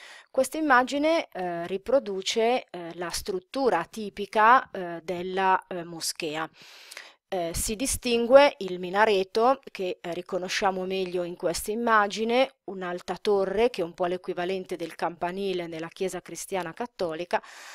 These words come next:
dalla quale il muezzin cinque volte al giorno, ehm, eh, chiama, invita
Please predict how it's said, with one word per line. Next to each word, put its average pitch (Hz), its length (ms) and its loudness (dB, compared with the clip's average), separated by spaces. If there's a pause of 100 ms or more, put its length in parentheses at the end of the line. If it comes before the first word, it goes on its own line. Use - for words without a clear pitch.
(120)
dalla 262 320 6
quale 202 640 6
il 190 180 -6
muezzin 196 720 -2
cinque 185 360 -4
volte 185 420 -2
al 233 160 4
giorno, 190 800 -2
ehm, 165 1000 -12 (560)
eh, 175 320 -10
chiama, 208 600 2
invita 202 840 0